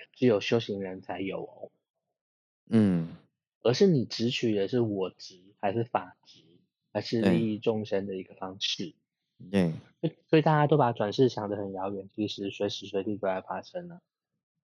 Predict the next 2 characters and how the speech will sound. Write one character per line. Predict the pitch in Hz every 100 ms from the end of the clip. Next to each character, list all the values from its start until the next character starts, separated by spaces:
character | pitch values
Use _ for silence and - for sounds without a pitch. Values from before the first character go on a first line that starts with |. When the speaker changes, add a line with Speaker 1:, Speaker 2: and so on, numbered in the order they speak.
| _
Speaker 2:
对。 | 95 85 131 - _ _ _ _ _ _ _ _ _ _ _ _ _ _ _ _ _
嗯， | 98 104 92 82 82